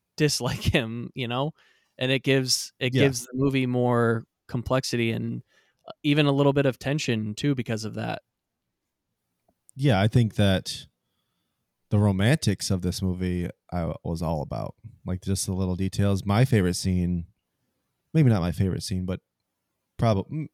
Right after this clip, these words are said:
Speaker 2: it's up there, would, is the scene where we get the little montage of their, of their conversations and how they kinda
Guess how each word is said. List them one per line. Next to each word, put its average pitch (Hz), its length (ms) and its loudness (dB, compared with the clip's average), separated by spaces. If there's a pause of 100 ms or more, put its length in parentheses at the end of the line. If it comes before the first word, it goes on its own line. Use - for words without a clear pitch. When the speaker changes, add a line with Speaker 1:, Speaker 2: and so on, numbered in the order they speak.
(180)
Speaker 2:
it's - 160 -4
up - 160 -4
there, 90 240 -4 (320)
would, 101 240 -2 (260)
is 104 200 -2
the 107 100 -2
scene 107 420 -2
where 92 500 -2 (540)
we 104 120 -4
get 101 140 -4
the 107 60 -4
little 98 180 -2
montage 98 760 2
of 92 180 -2
their, 90 500 0
of 92 160 -4
their 90 120 -4
conversations 90 1160 -6
and 87 120 -6
how 92 120 0
they 90 140 -4
kinda 90 440 -4